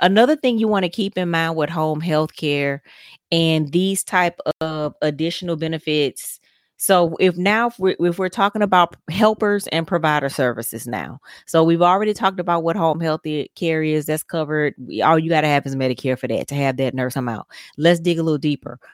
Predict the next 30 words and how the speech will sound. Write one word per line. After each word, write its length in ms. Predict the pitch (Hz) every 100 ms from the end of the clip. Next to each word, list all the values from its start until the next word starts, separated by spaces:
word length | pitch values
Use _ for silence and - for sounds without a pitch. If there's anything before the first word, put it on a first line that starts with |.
| _
Provider 560 | 175 156 160 165 175 170
services, 920 | - 165 160 165 165 160 156 160 - _ _ _
um, 400 | - 143 139 139
help, 200 | 165 175 156
working 420 | 151 165 185 165
with 140 | 156
home 340 | 160 165 170 165
health 360 | 170 170 165
care 260 | - 180 165
companies, 1120 | - 185 185 180 175 165 160 156 156 - - _ _ - - _
um, 600 | 156 151 147 143 139 135 -
medical 400 | 156 165 180 175
equipment 380 | 165 - 156 156
and 100 | 143
things 220 | 156 147
like 160 | 143 -
that. 260 | 135 131 - _ _ _
So 640 | - - 185 170 160 151 190 _ _ _ _ _ _ _ _ _ _ -
there, 500 | 160 170 220 311 - - _ _ _
I 120 | 190 208
like 240 | 214 311
to 100 | 381
tell 200 | - 190
my 140 | 185 165
clients 460 | 170 160 151 147
that 600 | 147 147 143 135 - - _ _ - -
different 420 | 202 254 226 190
companies 460 | 175 175 180 170 165
have 260 | 151 147
their, 220 | 139 143